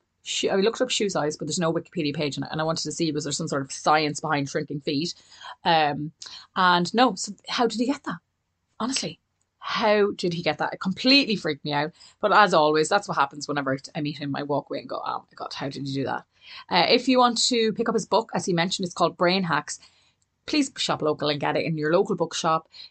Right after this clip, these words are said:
Go down and pick it up. Rather than, like, obviously, Keith doesn't mind where you buy it, but I, like,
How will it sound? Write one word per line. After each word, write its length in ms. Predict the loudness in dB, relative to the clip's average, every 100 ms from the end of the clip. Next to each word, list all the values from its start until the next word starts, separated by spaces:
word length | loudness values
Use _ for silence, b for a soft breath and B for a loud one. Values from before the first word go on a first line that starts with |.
| _
Go 120 | -2
down 300 | 2 2 2
and 140 | -2 -6
pick 180 | -10
it 60 | -4
up. 160 | -4 -4 _
Rather 180 | -4 -4
than, 140 | -8 -14 -6
like, 260 | -6 -6 -6
obviously, 280 | -4 -4 -4
Keith 180 | -6
doesn't 160 | -6 -4
mind 160 | -2 -2
where 80 |
you 80 | -2
buy 140 | -2 -2
it, 100 | -2
but 80 |
I, 220 | 2 4 4
like, 260 | 0 -4